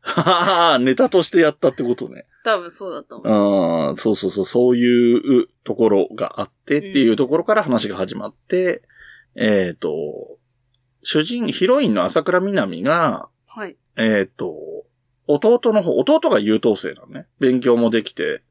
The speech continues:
Speaker 1: スポーツもできて野球部でっていう中学生ぐらいから始まるんだけど、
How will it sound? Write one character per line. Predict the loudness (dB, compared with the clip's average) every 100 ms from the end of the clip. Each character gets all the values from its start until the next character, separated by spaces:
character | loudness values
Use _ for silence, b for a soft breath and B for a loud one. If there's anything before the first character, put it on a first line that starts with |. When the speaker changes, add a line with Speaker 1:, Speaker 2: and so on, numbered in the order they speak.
| -20
Speaker 1:
ス | -4
ポ | 0
ー | 0
ツ |
も | -2
で | -8 -8
き |
て | -2
野 | -2 0
球 | -2 -4
部 | -4
で | -10
っ |
て | -10 -12
い | -12 -12
う |
中 | -8 -2
学 | -2 -2 -6
生 | -2 -2
ぐ | 0
ら | -2
い |
か | -6
ら | -14
始 | -14
ま | -12
る | -14
ん | -14
だ | -12
け | -6
ど、 | -4 -4